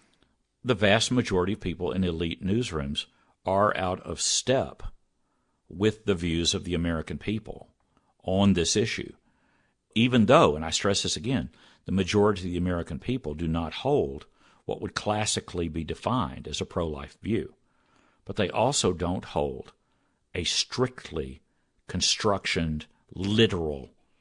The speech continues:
view of Roe v. Wade. And like that poll said, what, nine out of ten,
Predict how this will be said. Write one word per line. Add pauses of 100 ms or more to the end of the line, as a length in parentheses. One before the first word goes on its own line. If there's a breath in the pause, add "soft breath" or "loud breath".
(300)
view
of
Roe
v.
Wade. (1040)
And
like
that
poll
said, (720)
what,
nine
out
of
ten,